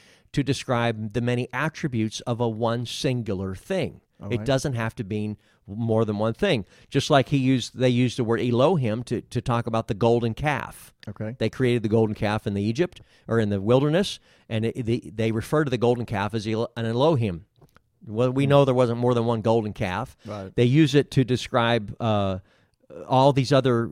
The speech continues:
Speaker 1: idols in the Old Testament, Shamos, Dagon, Beelzebub, all of these other, they use the word Elohim. Uh, the, the Bible even applies Elohim to Jesus Christ. And we know that Jesus Christ was only one person.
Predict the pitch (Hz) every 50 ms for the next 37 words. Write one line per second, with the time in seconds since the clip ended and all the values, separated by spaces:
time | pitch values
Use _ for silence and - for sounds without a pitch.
0 | - _ - - 98 95 101 123 139 139 147 156 185 180 - - 131 120 120 127
1 | 135 131 - - 147 143 - - 160 151 139 - - - 139 139 143 143 143 139
2 | - - 139 131 139 143 135 143 139 143 143 127 95 123 117 120 127 143 135 127
3 | 131 113 135 135 139 139 139 127 - _ _ _ _ - - 120 135 147 151 131
4 | 135 135 117 117 127 127 135 143 147 147 117 123 117 113 113 123 123 107 - 123
5 | 107 113 120 120 117 110 110 110 117 123 113 123 131 143 151 147 - - _ _
6 | _ _ _ _ - 123 117 110 107 104 101 87 90 - _ 110 117 107 - -
7 | _ _ - 117 127 120 110 131 127 151 175 165 165 151 151 156 143 143 131 -
8 | - 151 151 151 147 117 117 127 120 127 147 160 147 143 147 143 131 127 104 123
9 | 147 151 135 - 156 - - - 202 208 214 - 107 98 - - - - _ _
10 | _ _ _ _ _ _ _ _ _ _ _ _ _ _ _ _ _ _ 139 131
11 | 131 135 139 143 170 202 165 151 117 - 160 143 - 127 - - 180 196 156 -
12 | 131 110 135 135 131 123 127 123 113 - 120 107 95 - 135 165